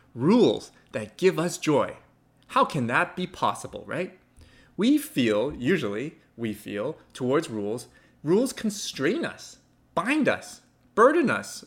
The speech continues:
from achieving what our hearts desire. We feel confined within these rules and cannot spread our wings and allow passions and desires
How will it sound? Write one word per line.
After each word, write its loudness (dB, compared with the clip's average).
from -2
achieving -4
what -6
our -10
hearts -4
desire. -6
We 2
feel -2
confined -4
within -2
these -6
rules -10
and -6
cannot -2
spread -2
our -2
wings 0
and -6
allow -2
passions -6
and -6
desires -6